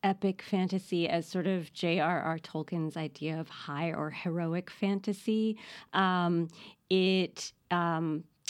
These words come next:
often has to do with journeys.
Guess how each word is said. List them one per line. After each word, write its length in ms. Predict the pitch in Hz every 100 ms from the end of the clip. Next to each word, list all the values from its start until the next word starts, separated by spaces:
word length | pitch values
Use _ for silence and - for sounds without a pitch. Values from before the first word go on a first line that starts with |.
| - _ _
often 420 | 208 220 220 247
has 220 | 226 208 202
to 100 | 175
do 160 | 196
with 180 | 160 147
journeys. 880 | - 175 185 196 214 285 302 - -